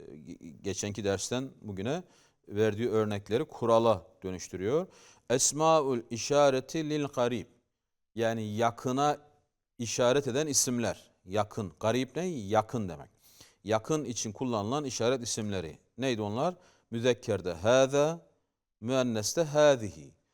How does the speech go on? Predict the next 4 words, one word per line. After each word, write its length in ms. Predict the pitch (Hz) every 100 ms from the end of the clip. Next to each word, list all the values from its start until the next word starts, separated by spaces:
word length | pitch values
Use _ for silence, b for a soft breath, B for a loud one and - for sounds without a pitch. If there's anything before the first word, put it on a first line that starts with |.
| _ _
Hâzâ 640 | - 131 135 127 110 90 80
Muhammedun, 680 | 98 113 131 135 131 131
işte 460 | 120 117 - 104 92
bu 280 | 127 143